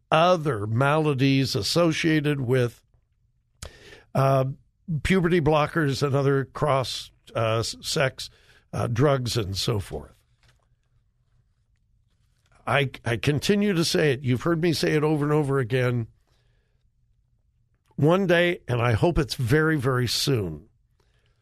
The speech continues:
we are going to look back on this as a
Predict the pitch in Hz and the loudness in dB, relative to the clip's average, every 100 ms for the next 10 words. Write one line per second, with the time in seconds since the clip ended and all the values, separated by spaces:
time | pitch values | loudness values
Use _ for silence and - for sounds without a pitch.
0 | _ _ _ - 156 220 185 180 175 147 | _ _ _ 2 4 4 2 0 2 2
1 | 143 135 156 - 160 151 151 - - 131 | 2 4 2 0 -2 0 0 -2 -2 0
2 | 127 120 113 107 - - 127 120 | 2 2 2 0 -4 -2 -2 0